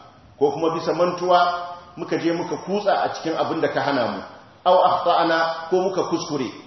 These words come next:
Muka kuskure abinda ba, abinda kace mana bi, muka yi, mu-, muka kus-, muka yi kuskure ba mi ba, ko abinda kace mana kar mi, muka yi kuskure muka aikata.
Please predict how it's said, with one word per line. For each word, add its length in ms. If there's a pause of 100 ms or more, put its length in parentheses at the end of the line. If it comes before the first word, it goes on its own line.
(960)
Muka 200
kuskure 680 (440)
abinda 420
ba, 100 (160)
abinda 240
kace 260
mana 240
bi, 340 (680)
muka 220
yi, 140
mu-, 260
muka 220
kus-, 240
muka 180
yi 100
kuskure 400
ba 120
mi 160
ba, 160 (640)
ko 180
abinda 340
kace 280
mana 200
kar 320
mi, 220 (420)
muka 180
yi 100
kuskure 400
muka 240
aikata. 440